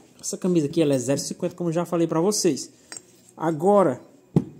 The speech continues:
olha só, esse pistão aqui é novo, dessa marca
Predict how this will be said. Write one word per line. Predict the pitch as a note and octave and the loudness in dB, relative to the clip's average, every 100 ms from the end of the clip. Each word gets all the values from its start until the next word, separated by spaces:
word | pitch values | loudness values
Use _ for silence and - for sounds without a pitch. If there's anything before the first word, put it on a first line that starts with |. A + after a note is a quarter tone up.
| - | -6
olha | D#3 G3 | 0 2
só, | G#3 F#3 B2+ - - - - | 2 2 0 -2 -20 -20 -6
esse | F#3 G3 | -6 -6
pistão | - - E3 | -8 -8 -8
aqui | D3+ D#3 | -4 -4
é | |
novo, | D3+ C3+ F3 - - - - - - | -2 -2 -4 -8 -20 -20 -20 -20 -20
dessa | A#2+ C3+ C#3 D3 | -6 -4 -4 -8
marca | C3 C3 B2+ - | -8 -8 -10 -10